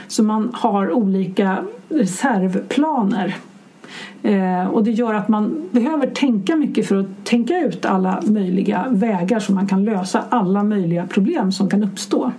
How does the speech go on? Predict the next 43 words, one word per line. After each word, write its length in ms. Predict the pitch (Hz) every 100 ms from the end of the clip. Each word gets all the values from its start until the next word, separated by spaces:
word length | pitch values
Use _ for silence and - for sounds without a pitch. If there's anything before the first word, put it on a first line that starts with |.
| - - - - - - - -
Och 120 | 226
sen 180 | 277 247
är 80 |
det 60 | 262
ju 80 | 302
ofta 220 | 285 208
så 120 | 196
att 140 | 190 185
när 100 | 196
det 80 |
väl 260 | 185 180 180
går 200 | 180 339
åt 140 | 349 -
skogen, 440 | - 180 185 180
då 60 | 196
blir 200 | 247 247
det 60 |
ju 80 | 226
inte 160 | 202 190
på 120 | 202
något 260 | 185 180
av 80 | 190
de 120 | 185
sätten 380 | 175 185 - 196
man 100 | 185
har 100 | 185
tänkt 360 | 185 330 233 -
på. 240 | - 254 - - - - -
Men 140 | 247
de 300 | 240 226 202 - 370
brukar 600 | 202 277 - - 277 254
i, 500 | 392 233 202 190 196 294
när 160 | 220 196
det 80 |
blir 480 | 196 302 277 190 190
någon 260 | 190 180 165
katastrof 520 | - 202 196 214 185
som 180 | 170 202
inträffar, 540 | 190 170 311 - 185 165 - -
så 180 | - -
är 160 | 254 214
de 280 | 214 202 - - -
lugna 760 | 202 254 320 202 233 269 277